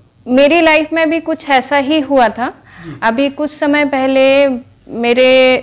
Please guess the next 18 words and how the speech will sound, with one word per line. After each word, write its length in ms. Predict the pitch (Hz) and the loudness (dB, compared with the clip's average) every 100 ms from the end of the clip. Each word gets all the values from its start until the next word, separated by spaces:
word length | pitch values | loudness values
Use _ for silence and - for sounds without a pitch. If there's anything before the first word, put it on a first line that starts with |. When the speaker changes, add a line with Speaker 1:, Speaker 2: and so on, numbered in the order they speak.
| - 202 | -6 -6
Speaker 1:
जीवन 300 | 233 233 240 | -2 -2 -2
साथी 380 | 240 220 240 | -2 -2 -4
की, 360 | 240 247 240 233 | -6 -2 0 0
अ, 60 | - - 208 202 196 | -2 -4 -2 0 -2
death 260 | 190 196 | -2 -4
हुई 280 | 190 214 202 | -4 -6 -8
है। 320 | 196 208 285 - - - - - _ _ _ - | -6 -8 -8 -14 -20 -20 -20 -20 _ _ _ -8
उनकी 420 | 214 240 277 302 | -4 -4 0 2
मृत्यु 420 | 277 269 269 311 | 2 0 0 -2
जो 180 | 285 302 | 2 2
हुई 180 | 294 277 | 2 0
है, 180 | 262 277 | -2 0
वो 140 | 285 | 0
liver 280 | 262 247 247 | 2 0 -2
cirrhosis 560 | 254 226 220 214 208 | -2 -4 -4 -6 -8
से 60 | 214 | -6
हुई 240 | 190 180 | -4 -4
है। 300 | 180 175 165 | -6 -10 -18